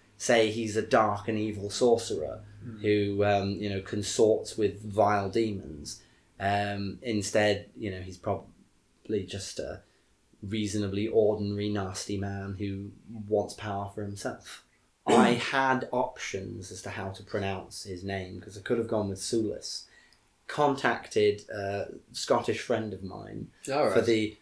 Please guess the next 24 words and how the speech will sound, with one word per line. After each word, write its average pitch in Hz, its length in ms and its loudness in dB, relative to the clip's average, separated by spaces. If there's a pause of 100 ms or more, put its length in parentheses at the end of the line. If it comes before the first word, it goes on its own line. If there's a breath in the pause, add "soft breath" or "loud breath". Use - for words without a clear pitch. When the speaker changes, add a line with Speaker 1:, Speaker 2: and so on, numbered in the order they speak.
Speaker 1:
closest 165 580 6
I 139 80 10
could 127 160 2
get 135 280 6
to 127 100 2
old 117 320 8
Scottish 113 440 4
pronunciation. 107 760 0 (400 loud breath)
And, 120 280 2
and 123 180 4
she 165 260 6
didn't 113 300 4
know, 98 320 -4
so 110 240 4
I 110 60 6
felt 123 260 4
like 113 180 0
that 117 200 0
gave 110 200 4
me 104 120 0
carte 107 340 -2
blanche 104 400 0
to 110 80 -2
use 104 400 4